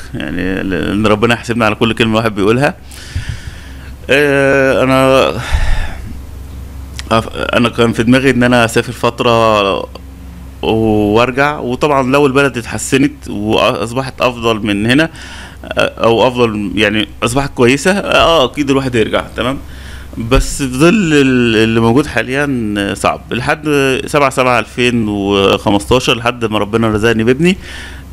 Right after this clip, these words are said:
آه، الصراحة قررت ان انا م-، قدر الامكان، قدر الامكان، لان الغيب في علم الله، ان انا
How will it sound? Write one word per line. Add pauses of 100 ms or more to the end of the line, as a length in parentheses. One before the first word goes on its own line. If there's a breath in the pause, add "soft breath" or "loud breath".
آه،
الصراحة
قررت
ان
انا
م-، (380 loud breath)
قدر
الامكان،
قدر
الامكان،
لان
الغيب
في
علم
الله،
ان
انا